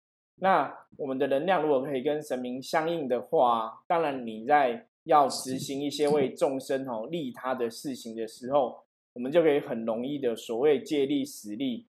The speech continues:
这些神佛都会成为我们的助力吼，会一起去帮忙吼，去圆满事情。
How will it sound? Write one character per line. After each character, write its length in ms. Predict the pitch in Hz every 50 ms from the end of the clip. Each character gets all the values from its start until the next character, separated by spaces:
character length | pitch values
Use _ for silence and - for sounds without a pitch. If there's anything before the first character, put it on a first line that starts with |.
| _ _ _
这 80 | -
些 220 | 156 165 170 170 170
神 320 | 170 - 156 131 131 139
佛 220 | 135 131 123 127 127
都 100 | 147 147
会 80 | 147
成 240 | 147 - - 117 123
为 80 | 127 127
我 80 | 123
们 140 | 117 110 107
的 100 | 110 110
助 340 | - - - 190 175 156 143
力 200 | 147 147 127 131
吼， 200 | 123 123 113 104
会 220 | - 147 151 151
一 20 | 143
起 220 | - - 113 107
去 220 | 104 - - 143
帮 280 | 135 143 - 143 143 139
忙 220 | 131 117 110 110
吼， 220 | 110 127 127 120 110
去 160 | - - 151
圆 200 | 131 123 123 120
满 240 | 131 131 113 104 101
事 280 | - - - 156 127
情。 300 | 113 - - 110 98 -